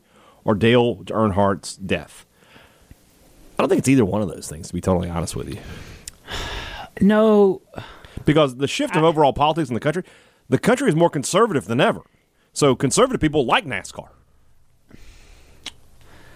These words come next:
Speaker 2: You know, that's a really good question. Why has it declined? Because
Speaker 1: Because they don't, it's not Dale Earnhardt being dead. It's that they haven't promoted, who,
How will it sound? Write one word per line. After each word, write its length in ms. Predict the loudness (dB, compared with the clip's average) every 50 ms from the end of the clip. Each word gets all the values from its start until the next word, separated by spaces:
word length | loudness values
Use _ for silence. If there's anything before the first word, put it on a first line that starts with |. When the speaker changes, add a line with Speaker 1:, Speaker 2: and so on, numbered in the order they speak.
| -20 -20 -20 -20 -20 -20 -20 -20 -12 -8 -8 -8 -8 -10 -14 -2 0
Speaker 2:
You 80 | 2 4
know, 80 | 4
that's 120 | 2 2 2
a 20 |
really 180 | 2 2 2 2
good 120 | 2 0 -2
question. 400 | 0 -2 -2 -2 -4 -8 -6 -2
Why 200 | 0 2 2 2
has 220 | 2 2 0 0
it 80 | -4 -8
declined? 480 | -12 -10 -10 -8 -8 -8 -8 -10 -12 -16 -20 -10 -2 0
Because 120 | 0 2 4 4
Speaker 1:
Because 220 | 4 4 4 2 0
they 100 | -2 -2
don't, 300 | 0 0 -2 -2 -4 -8 -12 _ _ -20 -20 -10 -8
it's 120 | -2 0
not 200 | 2 2 2 0
Dale 200 | 0 -2 0 0
Earnhardt 280 | 0 0 0 -2 -2 -2
being 220 | -2 -4 -4 -4
dead. 340 | -4 -2 0 0 0 -2 -4 -10 _ _ _ -8
It's 80 | -6
that 100 | -6 -2 0
they 100 | 0 0
haven't 400 | 2 0 0 -2 -4 -6 -6 -6
promoted, 340 | -4 -2 0 0 0 0 -2 -2 0
who, 240 | 2 2 2 0 -2